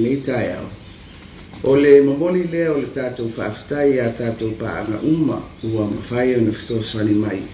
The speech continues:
Ua mawhai e ona tātou maua ia tuipuipuia mo tangata uma o le tātou atunuu. mo le whaamae o le covid testing wiva. I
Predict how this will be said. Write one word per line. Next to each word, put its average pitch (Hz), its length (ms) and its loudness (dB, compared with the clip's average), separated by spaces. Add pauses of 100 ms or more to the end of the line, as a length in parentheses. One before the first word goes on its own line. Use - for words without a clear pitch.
(680)
Ua 143 160 4
mawhai 151 320 4
e 156 240 6
ona 143 160 0
tātou 123 560 0
maua 143 480 0 (480)
ia 104 160 -4
tuipuipuia 131 960 2
mo 117 240 2
tangata 113 400 -2
uma 139 240 6
o 113 80 0
le 110 160 -4
tātou 104 400 -4
atunuu. - 600 -4 (580)
mo 127 180 2
le 127 80 2
whaamae 110 560 0
o 107 40 0
le 101 160 -6
covid 110 320 -2
testing 107 480 -8
wiva. 175 320 -2 (2250)
I 156 100 10